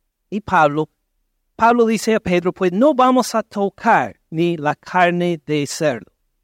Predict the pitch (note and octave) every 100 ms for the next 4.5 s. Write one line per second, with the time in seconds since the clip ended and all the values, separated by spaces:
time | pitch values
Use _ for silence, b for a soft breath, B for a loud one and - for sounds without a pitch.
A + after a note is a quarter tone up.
0 | _ _ _ _ _ _ - F#3+ - A#3
1 | A#3 - G#3 - G3 F#3+ F3 F#3 - F#3
2 | F3+ D3+ C3+ - B2+ A#2 A2+ B2+ B2 G#2
3 | E2 - - _ _ _ _ _ _ _
4 | - A3 B3 G#3 F#2+